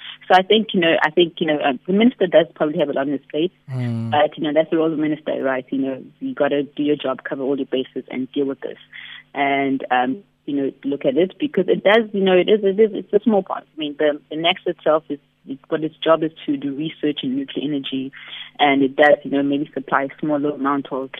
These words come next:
Speaker 1: to, to the, to the global market and foreign and, and, um, exports. Not really big, doesn't contribute a lot to the country.
Speaker 2: Mm.
Speaker 1: But if we talk about nuclear, maybe twenty, thirty years from now,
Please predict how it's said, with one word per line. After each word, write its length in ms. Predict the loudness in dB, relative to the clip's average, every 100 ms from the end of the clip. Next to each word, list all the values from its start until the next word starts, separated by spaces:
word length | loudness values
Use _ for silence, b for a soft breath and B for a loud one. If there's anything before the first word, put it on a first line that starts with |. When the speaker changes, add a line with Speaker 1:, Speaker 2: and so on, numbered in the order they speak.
| -6
Speaker 1:
to, 240 | -4 -4
to 140 | -6 -8
the, 180 | -8 -8 -12
to 80 | -10
the 380 | -8 -8 -10 -16 -4
global 260 | 0 0
market 400 | 0 -2 -4 -8 -8
and 140 | -6
foreign 340 | -2 -2 -2 -4
and, 340 | -6 -6 -6 -8
and, 260 | -10 -10 -12 _ -10
um, 300 | -6 -6 -8 B B _
exports. 460 | -8 -6 -4 -4 -4 -6
Not 180 | -6 2
really 320 | 4 4 2
big, 280 | 0 -4 -2
doesn't 560 | -2 -2 -2 -2 -4 -6
contribute 420 | -10 -6 -4 -2
a 40 | -2
lot 160 | -4 -6
to 60 | -12
the 60 | -8
country. 340 | -6 -4 -2
Speaker 2:
Mm. 340 | -2 -4 -6 -8 -2
Speaker 1:
But 160 | -2
if 80 | 0
we 120 | 0 0
talk 180 | 0
about 160 | 0 -2
nuclear, 580 | 0 -2 -2 0 0 2
maybe 280 | 0 -2 -8
twenty, 680 | -6 -4 -4 -6 -6 -8 -6
thirty 280 | -8 -6 -6
years 240 | -6 -6
from 160 | -6 -4
now, 240 | -4 -6